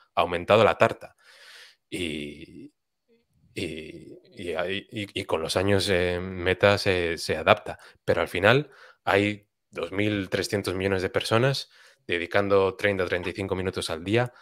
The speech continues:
a, a esas aplicaciones, a estar conectado con la gente que le importa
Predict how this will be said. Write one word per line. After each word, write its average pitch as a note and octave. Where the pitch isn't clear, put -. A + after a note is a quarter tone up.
a, D#2+
a F2+
esas F2+
aplicaciones, G2+
a A2
estar F#2
conectado F2+
con E2+
la E2
gente G2+
que G2+
le F#2+
importa A#2